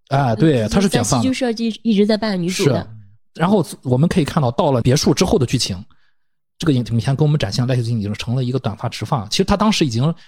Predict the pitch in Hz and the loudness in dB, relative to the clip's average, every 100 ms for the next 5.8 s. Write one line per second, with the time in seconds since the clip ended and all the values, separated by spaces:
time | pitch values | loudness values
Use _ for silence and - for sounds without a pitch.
0 | - - 143 135 160 196 240 101 98 - | -10 0 2 2 4 4 2 -2 -8 -20
1 | _ _ _ _ 131 131 127 135 101 - | _ _ _ _ 0 2 2 0 -2 -2
2 | 113 123 110 123 - 123 110 - 101 120 | -2 -2 -2 -4 -2 -4 -4 -6 -2 -2
3 | 131 - 110 - 113 123 - - 98 - | -2 -2 -2 -2 -4 -4 -4 -6 -14 -20
4 | _ _ 131 117 101 - 120 - 127 104 | _ _ -4 -2 -6 -4 -6 -4 -6 -6
5 | 95 104 - 151 160 196 104 92 | -10 -14 -4 -2 0 -2 -2 -8